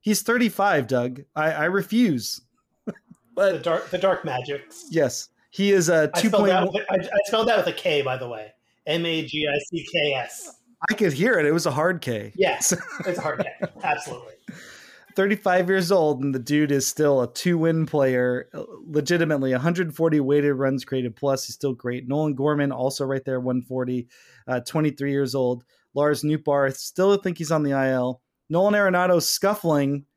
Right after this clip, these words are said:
Speaker 1: this year, but still one nineteen weighted runs created plus.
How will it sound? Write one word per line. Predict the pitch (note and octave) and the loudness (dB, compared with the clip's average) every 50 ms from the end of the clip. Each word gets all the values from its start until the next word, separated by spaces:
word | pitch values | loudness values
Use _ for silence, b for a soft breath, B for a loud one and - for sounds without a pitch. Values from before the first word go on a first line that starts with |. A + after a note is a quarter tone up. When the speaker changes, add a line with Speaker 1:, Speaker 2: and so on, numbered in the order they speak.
| _ _ _ - | _ _ _ -2
Speaker 1:
this | D3+ D3 - - | -2 -2 -2 -2
year, | C#3 C3+ C3+ C3 B2+ | -2 0 0 0 0
but | B2+ - C#3+ C#3 | 0 -2 -2 -4
still | - - - G3 G3+ F#3+ F#3 D#3+ C#3+ | -2 0 2 4 4 4 4 2 0
one | C3+ D3+ F3 F#3+ G3+ G3 | 0 0 2 2 2 2
nineteen | F#3 F3+ F#3 F#3 E3 - - - F3 D#3+ D3+ C#3+ C#3+ C#3+ - | 2 2 0 -2 -4 -6 -4 -2 0 0 0 0 0 -2 -4
weighted | C#3+ C3 C#3 C#3+ C3+ C3 B2 | -4 -2 0 2 2 0 0
runs | C3 B2+ B2+ B2 | 0 -2 -2 -4
created | - C3+ B2+ B2 A#2 G#2 | -4 -6 -6 -6 -6 -6
plus. | A#2 A#2+ A#2+ A2+ - | -6 -6 -6 -6 -8